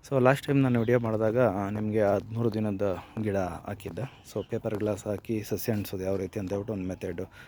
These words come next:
ಹೇಳ್ಕೊಟ್ಟಿದ್ದೆ. So, ಅದು ಒಪ್ಪ ಎಲ್ಲರಿಗೂ ತುಂಬ ಸ್ವಲ್ಪ ಇಷ್ಟ ಆಗಿದೆ ಅಂತ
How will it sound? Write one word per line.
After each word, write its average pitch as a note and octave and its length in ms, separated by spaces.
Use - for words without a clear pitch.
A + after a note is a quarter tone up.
ಹೇಳ್ಕೊಟ್ಟಿದ್ದೆ. F2 500
So, A#2+ 220
ಅದು D3 200
ಒಪ್ಪ C#3+ 220
ಎಲ್ಲರಿಗೂ B2 420
ತುಂಬ B2+ 280
ಸ್ವಲ್ಪ A2 240
ಇಷ್ಟ G#2 240
ಆಗಿದೆ G#2+ 260
ಅಂತ F2+ 220